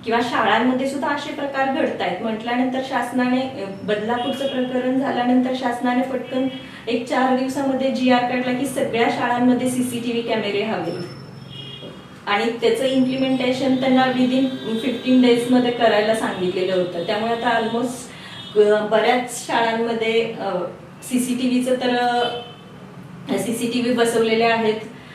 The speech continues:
त्याचप्रमाणे प्रत्येक चौकामध्ये, स्टँडवरती, सार्वजनिक ठिकाणी सीसीटीव्ही असतात.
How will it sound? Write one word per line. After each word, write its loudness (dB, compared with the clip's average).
त्याचप्रमाणे 2
प्रत्येक 0
चौकामध्ये, 2
स्टँडवरती, 0
सार्वजनिक 0
ठिकाणी -4
सीसीटीव्ही -4
असतात. 0